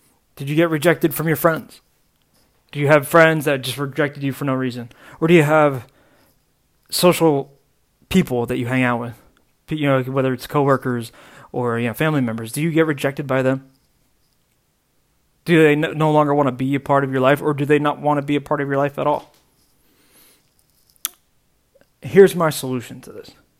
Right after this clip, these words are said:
because I know the answer to that question is yes. We've all been rejected before, whether we like it or not, in one way or the other. But in today's episode, I wanna talk to you about why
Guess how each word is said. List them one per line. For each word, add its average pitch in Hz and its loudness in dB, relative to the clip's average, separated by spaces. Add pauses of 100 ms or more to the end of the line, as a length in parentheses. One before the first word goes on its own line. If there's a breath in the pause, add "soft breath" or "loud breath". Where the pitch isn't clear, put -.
(100)
because 151 -2
I 139 2
know 165 6
the 151 0
answer 143 -2
to 139 -6
that 131 -2
question 131 -4 (360 soft breath)
is 139 -6
yes. 123 -8 (680)
We've 156 -4
all 160 2
been 151 -2
rejected 135 -6
before, 127 -4 (280 soft breath)
whether 151 0
we 147 2
like 139 2
it 139 -4
or 131 -2
not, 123 -8 (760 soft breath)
in 165 -2
one 165 -2
way 156 2
or 139 -2
the 127 -6
other. - -14 (2000 soft breath)
But 160 2
in 147 -2
today's 170 6
episode, 151 2
I 139 0
wanna 147 2
talk 139 -2
to - -4
you 147 -4
about 139 0
why 143 0